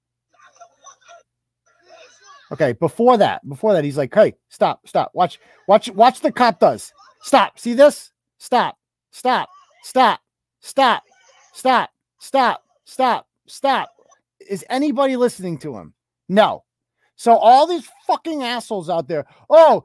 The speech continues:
he should de-escalate it." He tried, motherfucker. What the fuck do you want him to do? What does that mean, de-escalate? Do you have a definition for that? He told them to stop, and they didn't,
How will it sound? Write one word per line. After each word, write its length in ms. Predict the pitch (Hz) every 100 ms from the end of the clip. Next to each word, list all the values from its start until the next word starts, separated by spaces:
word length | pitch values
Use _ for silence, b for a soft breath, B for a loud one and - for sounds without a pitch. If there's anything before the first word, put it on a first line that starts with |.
| _
he 180 | 311 339
should 300 | - 381 190
de-escalate 720 | 254 285 320 - 302 247 185
it." 160 | 120 -
He 120 | 320
tried, 460 | - 339 370 370 220
motherfucker. 640 | 247 233 - 262 330 311 - _ _ _ _ _
What 80 | 226
the 80 |
fuck 260 | - 339 -
do 80 | 311
you 80 | 311
want 200 | 302 285
him 120 | 254
to 80 | 240
do? 400 | 247 233 127 _ _ -
What 80 |
does 80 | 311
that 180 | 330 262
mean, 360 | 269 214 143 107
de-escalate? 800 | 208 214 208 - - 156 123 - _ -
Do 60 |
you 60 | 269
have 100 | 311
a 40 |
definition 680 | 220 269 285 262 262 294 285
for 120 | 285
that? 300 | 285 277 - _ _ _ _ _ _ _ _ _
He 120 | 269
told 340 | - 294 339 349
them 120 | 294
to 100 | 269
stop, 640 | - - - 294 202 - _ _ _ _
and 160 | 233 247
they 120 | 254
didn't, 400 | 165 294 190